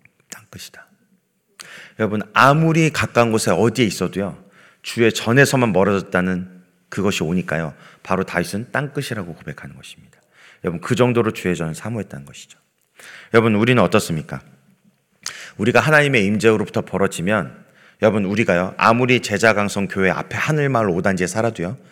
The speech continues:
"내가 땅끝에 있구나"라고 고백하는 것이 그의 정상이라는 것입니다. 우리가 주님을 아버지로 모시고 그분을 사랑하고 그분의 임재를 사모하면 사모할수록,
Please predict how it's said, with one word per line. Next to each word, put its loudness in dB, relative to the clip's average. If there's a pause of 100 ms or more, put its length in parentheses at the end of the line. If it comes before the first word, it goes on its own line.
(240)
"내가 -6
땅끝에 -4
있구나"라고 -12
고백하는 -4
것이 -8 (460)
그의 -10
정상이라는 -16
것입니다. -20 (1300)
우리가 2
주님을 2
아버지로 2
모시고 -8
그분을 0
사랑하고 0
그분의 -2
임재를 4
사모하면 2
사모할수록, 4